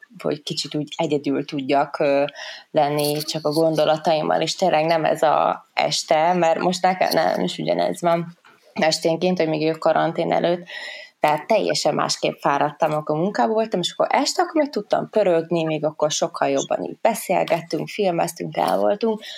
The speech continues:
most pedig itthon vagyok, estére egyszerűen olyan szinten el tudok fáradni, hogy tényleg csak így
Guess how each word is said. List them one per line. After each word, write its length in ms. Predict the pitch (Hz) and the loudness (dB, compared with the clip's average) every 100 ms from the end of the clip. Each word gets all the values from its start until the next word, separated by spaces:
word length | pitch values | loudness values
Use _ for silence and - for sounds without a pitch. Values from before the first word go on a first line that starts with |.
| - _ | -18 _
most 300 | 175 180 - | -2 -2 0
pedig 360 | 196 208 214 214 _ _ _ _ _ - | 2 2 0 -6 _ _ _ _ _ -6
itthon 380 | 160 160 175 175 | -4 -2 0 2
vagyok, 240 | 180 180 - | 2 0 0
estére 500 | 160 170 - 190 180 | 0 0 0 0 0
egyszerűen 440 | 180 - 170 - - | -2 0 0 0 0
olyan 300 | 120 135 160 | 2 2 0
szinten 440 | - 160 156 156 | -2 -4 0 2
el 160 | 151 156 | 2 0
tudok 300 | 160 - - | -2 -4 -2
fáradni, 580 | 160 151 156 196 202 | 0 2 4 2 2
hogy 180 | 220 214 | 2 2
tényleg 320 | - 214 - | 2 2 2
csak 220 | - 156 | -2 -6
így 140 | 175 | -4